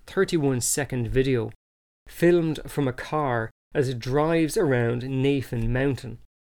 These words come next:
close to, but not a part of the Wild Navan Wilderness area. A dark dot on a piece of glass in front of the lens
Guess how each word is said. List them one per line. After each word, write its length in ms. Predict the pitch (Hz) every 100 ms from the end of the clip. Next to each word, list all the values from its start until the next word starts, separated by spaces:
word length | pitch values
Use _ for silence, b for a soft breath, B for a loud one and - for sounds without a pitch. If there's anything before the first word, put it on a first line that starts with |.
| _
close 400 | - 196 202 -
to, 300 | - 127 113 - _ _
but 160 | 143 127
not 280 | 175 185
a 40 | 156
part 440 | - 131 113 -
of 180 | - 107
the 100 | 123
Wild 460 | 123 127 120 120 127
Navan 540 | 123 120 - 113 120
Wilderness 480 | 131 127 117 113 -
area. 460 | 135 147 135 113 104 _ _ _
A 100 | 135
dark 460 | 107 139 131 127 160 117
dot 360 | 147 147 120 -
on 140 | 147 131
a 60 |
piece 360 | - - 151 -
of 140 | 113
glass 540 | 131 131 131 123 - - _ _
in 140 | 151 131
front 320 | - 185 185
of 100 | 147
the 80 | 139
lens 520 | 131 120 117 120